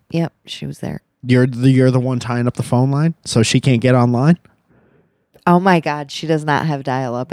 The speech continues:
Speaker 2: She,
Speaker 1: anymore.
Speaker 2: my mom can't email me 'cause you're tying up the phone line with
Speaker 1: Oh
Speaker 2: my
Speaker 1: my
Speaker 2: dad?
Speaker 1: God. Anyway, so I was talking to them, and your, your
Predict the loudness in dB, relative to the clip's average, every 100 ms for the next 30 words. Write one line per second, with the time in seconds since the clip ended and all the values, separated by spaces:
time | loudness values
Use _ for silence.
0 | -4 2 2 4 2 2 2 2 0 0
1 | -2 -2 0 2 4 4 4 2 0 0
2 | 0 0 0 -2 0 -2 -2 0 0 0
3 | -2 -2 -2 -2 0 2 2 0 -6 -14
4 | _ _ _ _ -12 -8 -4 -2 -4 -6
5 | -10 -8 -2 0 0 -2 -2 -2 -2 -4
6 | -4 -4 -6 -4 -4 -4 -6 -10 _ -20
7 | _ -8 0 2 2